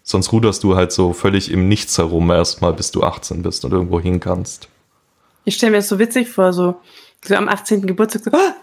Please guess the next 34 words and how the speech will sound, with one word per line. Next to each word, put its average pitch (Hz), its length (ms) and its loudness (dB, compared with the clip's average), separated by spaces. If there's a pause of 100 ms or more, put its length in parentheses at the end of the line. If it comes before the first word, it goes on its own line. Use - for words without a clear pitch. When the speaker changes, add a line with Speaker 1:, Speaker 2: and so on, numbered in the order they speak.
(120)
Speaker 2:
ich - 140 -4
hab 226 100 0
ein 226 80 2
Geschlechtsorgan.“ 269 760 -2 (220)
Speaker 1:
Ja. 113 280 2
Speaker 2:
Oh - 120 0
Gott. - 320 -2
Speaker 1:
<laughs> - 80 -8 (640)
Das 359 200 2
fällt, 359 280 0
Speaker 2:
Überraschung. 381 460 0
Speaker 1:
das - 160 0
fällt - 300 0
dann 110 120 2
so 104 220 2
raus, 98 480 2
so, 82 200 0
weißt 90 220 0
du, 104 60 0
wie 101 40 2
so 101 100 0
eine 90 100 2
So-, 120 320 2
Speaker 2:
<laughs> - 40 -2
Speaker 1:
Socke, 127 400 2
die 104 120 2
man 95 120 2
umstülpt, 90 680 0
so 82 140 -4
blub. 220 480 -2 (680)
Speaker 2:
Ja. 453 1500 0
Oh 370 60 4
mein 339 180 4
Gott. 311 360 0